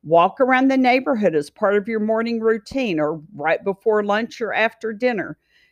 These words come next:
Spend twenty or thirty minutes each day doing some type of housework. Put on a few of your favorite songs and have a quick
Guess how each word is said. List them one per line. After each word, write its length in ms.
Spend 400
twenty 380
or 80
thirty 320
minutes 440
each 260
day 160
doing 380
some 500
type 300
of 120
housework. 680
Put 180
on 180
a 60
few 260
of 120
your 140
favorite 460
songs 520
and 140
have 180
a 60
quick 300